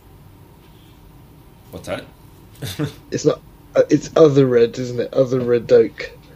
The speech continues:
Speaker 2: Or
Speaker 1: Let me
Speaker 2: something.
Speaker 1: just double check right now. <laughs> Sorry, guys. I,
Speaker 2: <laughs>
Speaker 1: I, I, I, I do apologize. So,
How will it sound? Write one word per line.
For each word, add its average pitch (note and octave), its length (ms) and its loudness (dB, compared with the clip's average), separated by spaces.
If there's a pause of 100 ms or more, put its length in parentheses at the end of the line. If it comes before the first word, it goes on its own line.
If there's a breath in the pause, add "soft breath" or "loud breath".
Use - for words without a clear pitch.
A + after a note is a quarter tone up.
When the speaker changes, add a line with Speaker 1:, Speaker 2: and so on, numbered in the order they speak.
(800 loud breath)
Speaker 2:
Or - 60 -18
Speaker 1:
Let - 40 -12
me - 80 -6
Speaker 2:
something. F#2+ 220 -4
Speaker 1:
just F#2+ 120 -10
double F#2 160 -12
check E2+ 260 -14
right E2 280 -12
now. D3 300 2
<laughs> - 0 -
Sorry, A#2 300 -6
guys. F2+ 340 -6
I, - 60 -12
Speaker 2:
<laughs> - 1500 0
Speaker 1:
I, - 480 0 (220)
I, - 0 -
I, G2+ 440 -6
I - 40 -14
do F#2+ 160 -10
apologize. E2 580 -12
So, - 260 -18